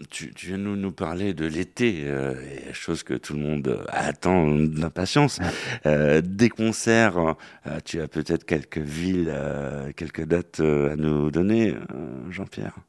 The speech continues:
Speaker 2: Alors, on va jouer à, on va jouer à Cergy, près de Genève. On va jouer à La Baule, euh, on va jouer à Quimplage, euh, là où il y a, d'ailleurs la Groenland fait ses, faisait son festival.
Speaker 1: Hein.
Speaker 2: On va jouer en Bretagne,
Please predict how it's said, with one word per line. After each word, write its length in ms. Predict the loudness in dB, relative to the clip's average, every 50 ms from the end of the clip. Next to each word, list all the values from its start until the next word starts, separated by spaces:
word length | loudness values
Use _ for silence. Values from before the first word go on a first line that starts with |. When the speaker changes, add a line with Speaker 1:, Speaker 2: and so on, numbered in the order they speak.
| _ _
Speaker 2:
Alors, 260 | 4 6 6 8 6
on 100 | 6 6
va 180 | 6 6 6 4
jouer 300 | 4 4 4 6 6 8
à, 360 | 6 6 6 4 4 4 2
on 100 | 2 2
va 160 | 2 2 2 2
jouer 180 | 2 2 2
à 100 | 2 2
Cergy, 540 | 0 0 0 0 0 0 0 -2 -2 -2 -2
près 220 | 0 0 0 2
de 180 | 2 2 0 0
Genève. 580 | 0 2 2 4 6 6 6 6 6 4 2 0 -4 -8 -20 -20 -20 -20 -20 -20 -20 -20 _ _
On 240 | -2 2 4 4 6
va 160 | 6 6 4
jouer 200 | 4 4 4 6
à 20 | 6
La 120 | 6 6
Baule, 380 | 6 6 6 6 6 6 6 6
euh, 180 | 6 6 6
on 200 | 6 4 2 2
va 160 | 4 4 4 4
jouer 280 | 2 0 2 4 6
à 120 | 6 4 4
Quimplage, 680 | 2 0 0 0 0 2 4 4 6 6 4 4 4 4
euh, 420 | 4 4 6 6 4 4 4 4 4
là 160 | 6 6 6
où 100 | 6 4
il 80 | 4 2
y 20 |
a, 40 | 4
d'ailleurs 340 | 4 4 6 6 6 6 4
la 100 | 2 0
Groenland 400 | -2 -4 -2 -2 0 -2 -2 -4 -8 -10 -6
fait 140 | -6 -6 -6
ses, 360 | -6 -6 -4 -4 -4 -4 -6 -6 -8
faisait 240 | -2 2 2 2 2
son 180 | 2 0 -2
festival. 840 | 0 0 -2 -2 -2 -4 -4 2 4 6 6 6 6 6 4 2 0 -2 -2
Speaker 1:
Hein. 180 | 0 0 2 4 6
Speaker 2:
On 40 | 6
va 100 | 6 6
jouer 160 | 6 6 4 4
en 120 | 6 6
Bretagne, 760 | 6 6 6 6 6 6 6 6 6 6 4 2 0 -2 -6